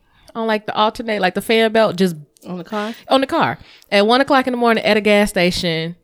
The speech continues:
Speaker 1: in, like, Montgomery, Illinois, like,
Speaker 2: Mm.
Speaker 1: nobody's out there.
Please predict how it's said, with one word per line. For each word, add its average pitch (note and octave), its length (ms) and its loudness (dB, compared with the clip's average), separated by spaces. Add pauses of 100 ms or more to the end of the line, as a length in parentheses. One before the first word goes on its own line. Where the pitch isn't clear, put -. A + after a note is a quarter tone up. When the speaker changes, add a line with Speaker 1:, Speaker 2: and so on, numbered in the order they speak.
(160)
Speaker 1:
in, F3+ 140 0
like, E3 440 0 (420)
Montgomery, G3 1000 2
Illinois, F#3 580 2
like, D#3 380 -2
Speaker 2:
Mm. G3 160 0
Speaker 1:
nobody's F#3+ 520 2
out E3+ 240 0
there. D3+ 300 -4